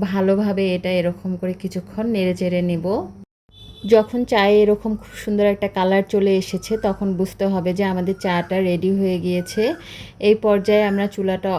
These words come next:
অফ করে দিব। চাটা দেখেই বোঝা যাচ্ছে এটা কতটা মজাদার একটা চা হয়েছে। তো আমি চুলাটা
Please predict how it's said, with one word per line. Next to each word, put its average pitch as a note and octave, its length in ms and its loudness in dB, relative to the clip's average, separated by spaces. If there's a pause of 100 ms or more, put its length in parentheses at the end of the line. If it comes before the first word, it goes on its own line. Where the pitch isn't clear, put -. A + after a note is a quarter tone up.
অফ F3 200 -4 (120)
করে F3+ 220 -2
দিব। E3+ 220 -4 (920)
চাটা A3 360 2
দেখেই G#3 360 0
বোঝা G3 320 -2
যাচ্ছে F#3+ 360 -2 (100)
এটা F3+ 220 -4
কতটা F#3 360 -4
মজাদার F3+ 460 0
একটা F3+ 200 -4
চা F3 280 -4
হয়েছে। F3+ 560 -4 (560)
তো G3+ 100 -2 (160)
আমি F#3 240 -4
চুলাটা F#3+ 420 -2